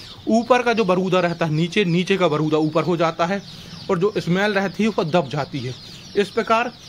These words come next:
लेकिन अपन छोटे स्तर पे मैं आपको वीडियो बना के बताता हूँ, तो आप छोटे स्तर पे फावड़े की मदद से इसको ऊपर नीचे कर सकता है, ताकि बच्चों में किसी प्रकार का जो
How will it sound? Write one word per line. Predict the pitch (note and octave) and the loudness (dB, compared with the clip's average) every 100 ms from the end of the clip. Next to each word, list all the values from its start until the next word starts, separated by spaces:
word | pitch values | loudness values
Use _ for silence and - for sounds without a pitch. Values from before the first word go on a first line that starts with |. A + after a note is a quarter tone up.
| - | -2
लेकिन | F#3+ A3 | 0 2
अपन | G#3 G3+ G#3 | 0 0 -2
छोटे | - E3+ F3+ G3 | 0 0 0 -2
स्तर | - F#3+ | -2 0
पे | G3+ G3+ | 0 0
मैं | F3+ F3+ | 0 0
आपको | D3 C#3+ F3+ | -2 -2 -2
वीडियो | C#3 D#3 D#3 | 0 0 0
बना | D#3+ E3 E3 | 0 0 -2
के | F3+ | -2
बताता | E3+ D#3+ D#3+ F3 | -2 -2 -2 0
हूँ, | G#3+ A3+ - - - - | -2 -2 -10 -20 -10 -2
तो | G#3+ - | -2 2
आप | F#3+ - | 0 2
छोटे | G#3 G3 A3 | 2 2 2
स्तर | G3+ A3 | 0 -2
पे | - A#3+ | 0 -2
फावड़े | - C#3+ E3 G3 | -2 0 2 2
की | A3 A3 | 0 0
मदद | F3+ E3+ | 0 0
से | E3 F#3 G3+ - - - - F#3+ | -2 -2 -2 -4 -16 -18 -8 -4
इसको | F#3 A#3+ B3+ - - | -2 0 -2 -4 -4
ऊपर | G#3 G3+ G#3 | 0 2 2
नीचे | G3+ G#3 A3 | 2 -2 -2
कर | D#3+ | -2
सकता | D3 F#3+ - G3 | -2 -4 -2 0
है, | G3+ - - - - | -2 -6 -20 -10 -4
ताकि | F#3 G#3+ | -2 0
बच्चों | F#3+ G3+ A#3+ | -2 0 0
में | A#3+ B3+ | 0 -2
किसी | - G3+ A#3 A#3 | -4 0 0 0
प्रकार | G#3 F#3+ F#3 | -2 0 0
का | G3+ | 0
जो | F#3 | 0